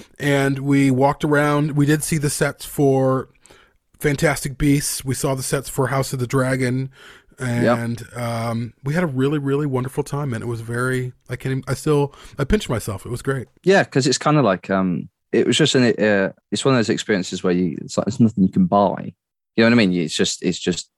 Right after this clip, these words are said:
Speaker 2: you know, you have to be invited on.
Speaker 1: Yeah.
Speaker 2: And, um, I was just, it was just cool to see Louis working.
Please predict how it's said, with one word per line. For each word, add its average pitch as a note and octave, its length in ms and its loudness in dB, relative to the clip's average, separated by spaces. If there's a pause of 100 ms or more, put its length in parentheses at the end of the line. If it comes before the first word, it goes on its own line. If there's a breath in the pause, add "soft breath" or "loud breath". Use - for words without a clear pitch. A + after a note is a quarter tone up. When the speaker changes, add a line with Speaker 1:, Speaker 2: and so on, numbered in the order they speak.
(120)
Speaker 2:
you F2+ 80 -2
know, E2+ 60 -4
you F#2 100 -2
have G2 140 -4
to - 60 -20
be - 80 -2
invited F#2 420 2
on. - 200 0 (540)
Speaker 1:
Yeah. F#2+ 100 0
Speaker 2:
And, F#2+ 220 4
um, F#2+ 400 2 (400)
I G#2+ 80 2
was G#2+ 120 2
just, - 300 -2
it A#2 60 2
was A2 80 0
just - 180 -2
cool A2+ 200 2
to - 120 -8
see F#2+ 160 0
Louis F#2+ 280 2
working. F#2+ 540 0